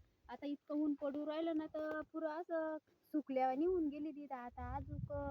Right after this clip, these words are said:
धुवायची बाकी. तर आता घमीला घेऊन आलो घरून सिनी, तर आता गण दोन, अडीच, तीन वाजले लगी. तर आता इथे ठेवले, तर पहा काहीच मोठी नाही निघली लगी, पण मग काय ना, आता वायानं जावंच तर, आता जे बनन ते बनन असं आहे.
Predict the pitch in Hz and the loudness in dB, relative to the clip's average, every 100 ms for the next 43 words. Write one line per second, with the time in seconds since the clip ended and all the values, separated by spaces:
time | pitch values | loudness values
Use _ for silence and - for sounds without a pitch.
0 | 277 254 277 233 - 226 233 - 294 - | -2 -4 -4 -4 -8 -8 -8 -10 -20 -20
1 | _ _ _ _ - 254 294 269 294 262 | _ _ _ _ -8 -6 -4 0 2 2
2 | 277 302 320 262 269 320 311 302 285 320 | 4 6 6 4 0 -2 -2 -4 -6 -6
3 | 302 302 262 254 254 269 269 254 269 262 | -6 -6 -8 -8 -6 -4 -4 -4 -4 -4
4 | 254 262 _ 294 285 277 277 269 277 269 | -6 -10 _ 0 2 2 -2 -4 -6 -6
5 | 277 339 _ _ _ _ _ - 247 269 | -6 -8 _ _ _ _ _ -10 -8 -6
6 | 285 302 302 330 285 302 311 311 302 320 | -6 -6 -6 -4 -4 -4 -6 -8 -4 -2
7 | 349 - 392 392 370 370 392 349 349 349 | -2 0 2 2 4 4 6 6 8 8
8 | 359 349 320 277 247 262 294 285 302 320 | 8 6 4 0 -8 -6 -6 -6 -10 -8
9 | 339 349 320 285 311 _ _ _ _ _ | -8 -10 -14 -14 -18 _ _ _ _ _
10 | - 269 302 320 330 339 311 302 330 370 | -14 -8 -6 -6 -8 -8 -4 -2 -2 -4
11 | - 311 285 285 269 302 320 320 320 302 | -6 -4 -4 -4 -6 -6 0 2 2 -2
12 | 330 330 320 320 311 339 370 339 | -4 -6 -6 -4 -6 -6 -10 -12